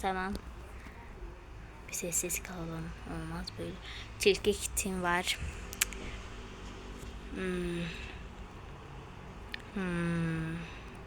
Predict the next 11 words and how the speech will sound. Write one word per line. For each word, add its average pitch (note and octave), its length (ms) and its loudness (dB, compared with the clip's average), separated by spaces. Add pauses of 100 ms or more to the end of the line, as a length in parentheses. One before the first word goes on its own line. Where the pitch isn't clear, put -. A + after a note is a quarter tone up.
(1300)
Sütümün F#3+ 1040 0
üstüne F#3+ 400 0
oturacağım. B3 840 4 (220)
Çok - 340 6
tatlısın D4 960 6 (160)
sütüm. D#4 720 4 (720)
Ha, G3+ 240 4 (420)
bir A3+ 80 6
kişi - 280 10 (120)
benimle F#3+ 600 2 (480)
takas - 680 2